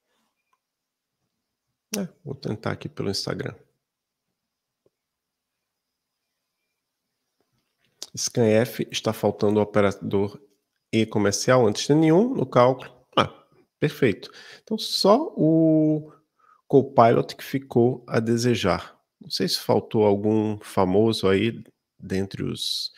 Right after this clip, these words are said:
os L L Ms disponíveis, mas é um bom exemplo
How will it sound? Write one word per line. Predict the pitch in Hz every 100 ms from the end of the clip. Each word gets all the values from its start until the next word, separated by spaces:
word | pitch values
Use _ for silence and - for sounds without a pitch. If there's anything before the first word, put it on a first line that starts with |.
| - - _
os | - 104
L | 95
L | 95 95 92
Ms | 90 92
disponíveis, | - - 107 98 113 123 - - _ _ _ _ _ _ _ _ - -
mas | 110 101 107 - - - _ _ _ _ _ _ _ _ _ _ _ - _ _
é | 127
um | 123 120 -
bom | - 113 135 151
exemplo | 117 101 117 127 139 139 135